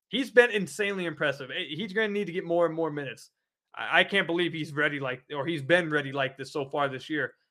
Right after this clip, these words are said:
as an eighteen-year-old, as the youngest player in the N B A. It's crazy. You don't see stuff like that. I need all of you guys to understand. You don't see stuff like that from youngest player in the N B A kind of stuff.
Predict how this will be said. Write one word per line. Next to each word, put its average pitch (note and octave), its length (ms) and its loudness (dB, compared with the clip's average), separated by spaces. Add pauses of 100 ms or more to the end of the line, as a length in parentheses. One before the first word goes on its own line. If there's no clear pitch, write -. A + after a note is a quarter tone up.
(280)
as D#3+ 140 4
an D#3+ 120 -6
eighteen-year-old, D3 600 -2
as C#3+ 160 4
the D3 60 -6
youngest D3+ 300 -2
player D#3 160 -2
in D3 60 -6
the C#3+ 100 -4
N C#3+ 120 -6
B C#3 140 0
A. D3 180 -2 (460)
It's D#3+ 180 -6
crazy. E3 340 4
You C#3 80 -2
don't E3+ 200 0
see F3 180 -2
stuff - 240 -4
like B2+ 160 -4
that. C3 120 -2
I D3 40 2
need E3+ 160 -2
all F3 160 6
of D#3+ 80 6
you D#3 60 -4
guys D3+ 160 0
to D3+ 80 -6
understand. C#3 420 -4 (460)
You F#3 200 0
don't G3+ 240 6
see F#3 200 -2
stuff C#3+ 280 0
like D3 200 2
that D3 180 0
from D3+ 160 -6
youngest D#3 380 0
player D#3 180 2
in D3 80 -4
the C#3+ 100 -6
N C#3+ 120 -4
B C#3 80 -4
A C3+ 80 -6
kind B2+ 180 -6
of A#2 60 -14
stuff. A#2+ 240 -10